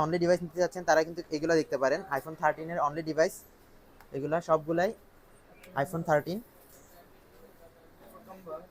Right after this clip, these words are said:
দেখতেই পাচ্ছেন, অনেকগুলো কালার রয়েছে। তো যারা, যা-, যার যে কালারটা পছন্দ, সে সেটা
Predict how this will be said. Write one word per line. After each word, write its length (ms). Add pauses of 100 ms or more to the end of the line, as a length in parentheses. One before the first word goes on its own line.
(500)
দেখতেই 240
পাচ্ছেন, 400 (1080)
অনেকগুলো 380
কালার 280
রয়েছে। 320 (480)
তো 80
যারা, 300
যা-, 220
যার 240
যে 160
কালারটা 240
পছন্দ, 360
সে 180
সেটা 220